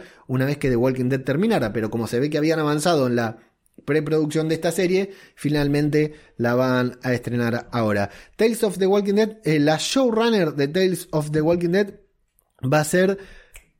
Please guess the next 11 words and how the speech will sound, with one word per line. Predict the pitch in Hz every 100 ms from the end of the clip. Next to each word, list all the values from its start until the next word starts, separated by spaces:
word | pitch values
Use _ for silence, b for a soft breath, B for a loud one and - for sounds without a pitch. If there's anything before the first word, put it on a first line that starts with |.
| _ -
no | 127 160
lo | 147
tengo | 156 143
acá, | 127 110
pero | 143 175
es | 180
una | 180 170 151 139 135
actriz, | 143 139 190 202 190 175 165 147 143 143
una, | 165 185 170 156 151
la | 156 160
guionista, | 180 190 226 254 - 233 240